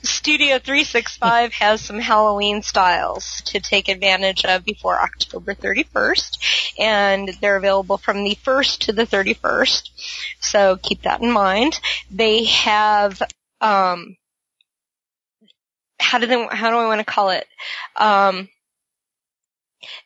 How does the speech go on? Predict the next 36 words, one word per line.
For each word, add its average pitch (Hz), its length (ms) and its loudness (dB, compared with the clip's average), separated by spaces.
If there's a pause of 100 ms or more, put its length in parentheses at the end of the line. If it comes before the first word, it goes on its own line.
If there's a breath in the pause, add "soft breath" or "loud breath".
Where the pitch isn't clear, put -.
(180)
they 294 200 -2
call 370 300 0
it - 180 -4
Take - 440 -2
Two, 233 560 -6 (680 loud breath)
but 220 180 0
it's 254 240 2
really 285 300 2
more 233 280 2
of 220 120 2
a 208 60 4
Halloween 220 680 2
style. 175 680 0 (680 loud breath)
Frankly, 302 340 0
I 277 100 2
think 311 160 -2
it's 269 120 -4
a 226 60 -2
really 220 280 0
cool 208 200 0
kind 202 180 -2
of 190 80 -4
steampunkish 196 800 -2
hairdo, 180 380 0 (440 loud breath)
and, 220 460 2 (160)
um, 196 560 0 (260)
it 226 220 0 (1040)
features 262 480 0
some 226 260 -4
braiding 226 440 2
across 214 400 -2
the 208 60 -6
top 208 280 -2
of 208 40 -6
the 226 60 2
head, 196 380 0